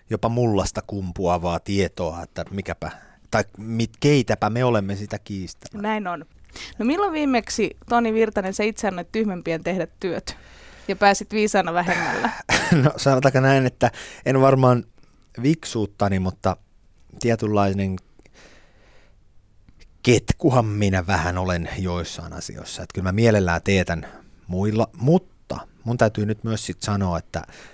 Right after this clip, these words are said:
Speaker 1: mulle on kehittynyt joku sellainen niinku naurettava suoraselkäisyys siinä mielessä, että mä en niinku voi teetättää muilla ja tiedätkö, naureskella päältä. Mä oon,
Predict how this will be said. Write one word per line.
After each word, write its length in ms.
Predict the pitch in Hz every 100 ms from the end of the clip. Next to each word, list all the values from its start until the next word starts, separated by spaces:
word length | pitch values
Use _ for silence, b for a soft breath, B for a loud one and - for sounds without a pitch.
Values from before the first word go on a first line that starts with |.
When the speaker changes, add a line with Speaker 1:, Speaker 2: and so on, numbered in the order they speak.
| B -
Speaker 1:
mulle 200 | 180 147
on 60 |
kehittynyt 480 | 107 113 110 101 92
joku 200 | 95 92
sellainen 420 | 98 90 87 85 - -
niinku 180 | 95 -
naurettava 720 | 90 113 110 90 - - 71
suoraselkäisyys 1300 | - - 110 98 82 - 87 90 - - 64 - - -
siinä 300 | - - 87
mielessä, 360 | 78 82 - -
että 100 | -
mä 100 | 110
en 40 |
niinku 180 | 104 101 104
voi 320 | 131 139 120 - - b b b b b - -
teetättää 680 | 95 90 - - - 80
muilla 680 | 82 87 78 - - - - -
ja 80 | -
tiedätkö, 240 | 87 -
naureskella 600 | 92 95 87 - - 78 80 -
päältä. 560 | - - - - - b b b b - -
Mä 160 | 135
oon, 100 | 120